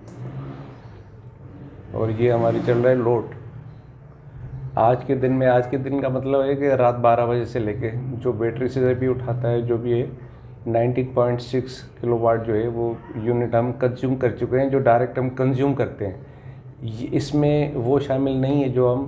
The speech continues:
बैटरी को चार्जिंग करते हैं। बैटरी की चार्जिंग के लिए जो, अ, unit होते हैं वो अलग से बताता है ये। और ये अभी बैटरी की पोजीशन है, तकरीबन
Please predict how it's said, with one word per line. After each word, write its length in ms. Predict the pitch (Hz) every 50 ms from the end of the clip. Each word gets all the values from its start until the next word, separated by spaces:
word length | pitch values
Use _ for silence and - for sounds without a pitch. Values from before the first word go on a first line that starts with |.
| 135 -
बैटरी 260 | 113 117 - - 123
को 120 | 127 123
चार्जिंग 460 | 110 - 120 110 110 107 110 110 110 104
करते 280 | 101 95 92 - 104
हैं। 280 | 107 107 104 104 - -
बैटरी 300 | 107 110 - - 123 117 123
की 80 | 120 123
चार्जिंग 460 | 107 120 113 110 113 117 127 127 127 127
के 100 | 127 123
लिए 120 | 120 123 120
जो, 180 | 120 123 127 120 120 120 117 120 - - - - 127 - - 120 117 117 113 117 123 117 - - - - - - - - - -
अ, 40 | 117
unit 320 | 117 120 127 127 127 127
होते 180 | 127 120 135 139
हैं 100 | 139 139
वो 140 | 127 127 123
अलग 300 | 131 123 117 120 117 117
से 140 | - - -
बताता 380 | 101 98 95 98 98 - - 101
है 60 | 101
ये। 160 | 107 - - - - - - - - - - - - - - - - - - - - - - - - - - - - - - - - - - - - - - - - - - - - - -
और 180 | 110 113 113 113
ये 180 | 107 110 123 127
अभी 200 | 120 117 127 123
बैटरी 340 | 123 120 117 110 - 120 117
की 80 | 120
पोजीशन 500 | 117 - 120 117 110 - - 131 127 127
है, 320 | 131 139 135 131 - - -
तकरीबन 440 | 120 117 - 120 120 117 127 135